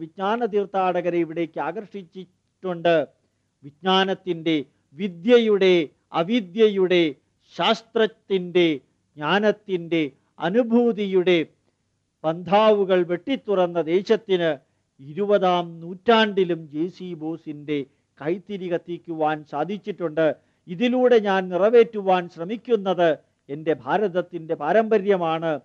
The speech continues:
ഇരുപത്തിയഞ്ച് നൂറ്റാണ്ടുകൾക്ക് മുൻപ് ലോകത്തിൻ്റെ എല്ലാ ഭാഗത്തു നിന്നും പണ്ഡിതന്മാരെ നളന്ദയിലേക്കും തക്ഷശിലയിലേക്കും സ്വാഗതം ചെയ്ത അതേ പാരമ്പര്യം സഹസ്രാബ്ദങ്ങൾക്ക്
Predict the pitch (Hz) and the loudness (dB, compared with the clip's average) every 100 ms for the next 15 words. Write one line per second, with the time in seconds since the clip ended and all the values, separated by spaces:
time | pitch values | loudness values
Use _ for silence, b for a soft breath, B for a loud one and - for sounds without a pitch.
0 | _ _ - 139 180 202 _ 196 185 170 | _ _ -16 -6 -2 -2 _ -4 -2 -2
1 | 160 160 185 220 208 214 202 190 185 180 | -6 -12 -8 -2 -2 -2 -2 0 -2 -4
2 | 165 170 185 226 254 - _ _ - 139 | -12 -12 -2 4 4 2 _ _ -12 0
3 | 196 220 226 208 196 190 190 180 190 220 | 2 2 -2 -4 -2 2 4 4 2 2
4 | 277 233 202 208 214 - 196 190 180 170 | 0 0 -2 -4 -6 -8 -8 -8 -6 -8
5 | 143 _ _ _ 143 160 208 190 180 175 | -10 _ _ _ -10 -6 -2 -2 -2 -4
6 | 165 165 160 156 220 214 196 180 175 170 | -2 -2 -2 -4 -4 -2 2 2 0 -6
7 | 170 - 247 226 214 190 185 180 175 175 | -12 -8 -8 -8 -6 0 0 2 0 -4
8 | 160 143 _ _ _ _ _ - 170 220 | -12 -14 _ _ _ _ _ -2 0 2
9 | 233 220 202 190 180 175 160 180 202 180 | 2 2 0 -4 -4 -2 0 4 6 6
10 | 180 156 185 226 208 196 165 180 160 143 | 2 0 2 2 2 0 2 2 2 -4
11 | _ _ _ - 120 151 185 - 175 165 | _ _ _ -20 -14 -12 -10 -4 -2 -2
12 | 147 160 160 156 151 | -4 -8 -6 -6 -6